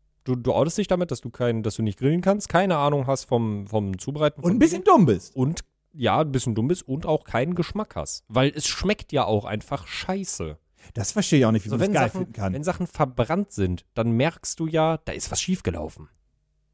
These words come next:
Speaker 1: Eigentlich.
Speaker 2: Ja.
Speaker 1: Das sollte man merken.
Speaker 2: Ja.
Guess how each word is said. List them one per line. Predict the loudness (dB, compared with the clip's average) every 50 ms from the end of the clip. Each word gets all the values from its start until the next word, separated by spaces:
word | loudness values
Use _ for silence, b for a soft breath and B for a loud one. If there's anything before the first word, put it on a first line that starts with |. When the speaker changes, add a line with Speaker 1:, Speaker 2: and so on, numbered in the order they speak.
| _ _ _ _
Speaker 1:
Eigentlich. | 2 4 4 4 4 2 -2 -4 -6 -8 -8 -10 -14 _ _ _ -2
Speaker 2:
Ja. | 2 4 4 4 4 0 _ _ _ _
Speaker 1:
Das | -12 -8 -4
sollte | 0 2 4 4 4 2
man | 2 2 4 6
merken. | 6 6 6 4 0 -4 -16 -20 _ _ _ _ 0
Speaker 2:
Ja. | 2 4 4 4 2 0